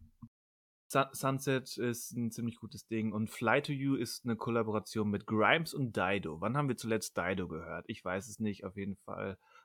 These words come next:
äh, eine ziemlich coole Sache. Ich kann das, äh, beide Alben,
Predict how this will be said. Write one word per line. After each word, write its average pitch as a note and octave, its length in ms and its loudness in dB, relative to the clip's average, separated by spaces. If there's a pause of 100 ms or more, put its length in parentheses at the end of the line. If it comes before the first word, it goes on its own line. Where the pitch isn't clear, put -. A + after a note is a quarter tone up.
äh, G2+ 60 -6
eine F#2+ 260 -6
ziemlich G2 340 -6
coole G2 320 -8
Sache. G2 420 -6 (440)
Ich D3 240 -2
kann C3+ 240 -2
das, C3 300 -4
äh, A#2 360 4
beide B2+ 400 8
Alben, F#2 320 0